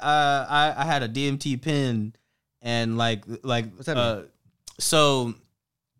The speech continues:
Speaker 1: it's like ayahuasca. It's like what the natives smoke to, like,
Speaker 2: No, no, I mean, but what do you mean a pin?
Speaker 1: Yeah, I had, like, my vape pen, but it was a
Speaker 2: Oh.
Speaker 1: D M T
Speaker 2: Oh, okay.
Speaker 1: cartridge.
Speaker 2: Okay,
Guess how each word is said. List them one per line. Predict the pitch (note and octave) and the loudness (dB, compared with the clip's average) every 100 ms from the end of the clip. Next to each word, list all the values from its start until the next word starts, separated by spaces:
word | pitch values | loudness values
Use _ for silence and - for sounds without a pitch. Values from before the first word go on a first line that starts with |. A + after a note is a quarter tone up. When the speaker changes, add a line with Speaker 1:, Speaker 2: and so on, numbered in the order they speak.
| _ _ _ _ | _ _ _ _
Speaker 1:
it's | C#3+ C#3 | -6 0
like | E3 | 0
ayahuasca. | A2 B2+ A#2+ A#2 A#2+ A#2+ B2+ B2 G2 | 2 2 4 4 2 0 -6 -8 -8
It's | G#2 - | -6 -2
like | A2+ G2+ A2 | 0 -2 -6
what | A2 - | -8 -8
the | F#2+ F2+ E2+ - | -12 -12 -14 -16
natives | G#2+ G#2+ A2 G2 - | -10 -6 -6 -8 -12
smoke | - A2+ A2 A2 - | -6 -4 -4 -6 -12
to, | F#2 | -12
like, | E2+ E2 - _ _ _ | -12 -14 -16 _ _ _
Speaker 2:
No, | E3 | 0
no, | E3+ | 2
I | C#3 | 4
mean, | C3 | 2
but | B2 | 0
what | D#3 | 0
do | |
you | D3+ | 2
mean | B2+ | 0
a | F2+ _ - | -4 _ -8
pin? | C#3+ G2+ E2 _ _ _ | -4 -4 -8 _ _ _
Speaker 1:
Yeah, | C3+ G3 F3 C3 | 2 6 6 6
I | D3+ | 4
had, | E3+ E3 D3+ | 4 2 2
like, | D#3 D3 | 0 2
my | D3 C#3 B2 | 0 0 0
vape | D3+ D#3+ - | 0 -2 -2
pen, | C#3+ B2 G#2+ | -2 0 -2
but | G2+ B2+ C3+ C3+ | -2 2 4 4
it | |
was | B2+ B2+ A#2 | 4 4 2
a | A2 | 0
Speaker 2:
Oh. | G#2+ | 0
Speaker 1:
D | B2+ | 0
M | A#2 | 0
T | - C3+ A#2+ A2 G2+ | 0 0 0 0 -2
Speaker 2:
Oh, | A#2+ B2 | -2 0
okay. | A#2+ | 2
Speaker 1:
cartridge. | C#3 G#2+ F#2 F2 | 2 0 -6 -8
Speaker 2:
Okay, | A2 F#2+ | -8 -8